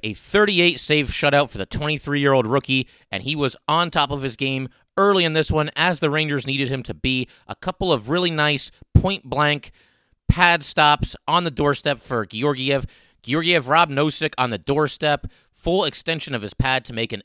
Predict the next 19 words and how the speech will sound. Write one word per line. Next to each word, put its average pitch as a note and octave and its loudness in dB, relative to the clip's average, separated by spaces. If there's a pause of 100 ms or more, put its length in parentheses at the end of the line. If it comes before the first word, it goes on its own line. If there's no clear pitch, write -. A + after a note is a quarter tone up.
excellent B2 -4
save. B2 -4 (580)
And B2 -2
then C3+ 0
right F3 4
back F#3 0
the F3 -4
other D#3+ 0
way, D3 2
Artemi C#3+ -2
Panarin C3 -2
opens F3+ -4
the D#3 -8
scoring D3+ -4 (180)
with A2 -4
a G#2 0 (100)
big-time D3 2
wrist C#3 0
shot C3+ 4